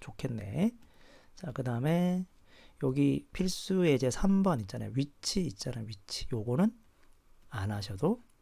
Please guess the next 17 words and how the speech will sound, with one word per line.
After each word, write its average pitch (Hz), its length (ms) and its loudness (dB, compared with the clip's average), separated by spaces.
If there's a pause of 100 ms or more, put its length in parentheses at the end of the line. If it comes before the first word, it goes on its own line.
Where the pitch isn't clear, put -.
(520)
됩니다. - 440 -14 (680)
됐죠? - 340 -4 (600)
우리가 127 240 -4
해야 160 180 0
될 117 160 -6
거는 156 240 -2 (640)
요 127 100 -2
일 175 220 4
번과 170 300 4
이 104 160 -2
번만 107 280 -2
해주시면 123 500 -4
돼요. - 140 -16 (280)
일 131 180 4
번, 135 180 4
이 113 100 -8
번. - 140 -18